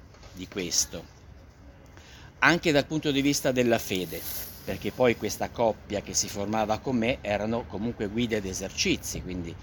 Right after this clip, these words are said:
dentro all'ambito sia dei gesuiti sia anche ecclesiale.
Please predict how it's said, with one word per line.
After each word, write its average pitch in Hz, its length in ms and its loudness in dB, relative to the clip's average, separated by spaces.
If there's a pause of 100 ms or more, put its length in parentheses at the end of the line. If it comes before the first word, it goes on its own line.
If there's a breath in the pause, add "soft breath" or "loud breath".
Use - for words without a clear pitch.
(420 loud breath)
dentro 104 640 0
all'ambito 101 920 -2
sia 113 240 -2
dei 98 140 -4
gesuiti 101 600 -2
sia 90 280 -2
anche 90 200 -10
ecclesiale. 85 840 -10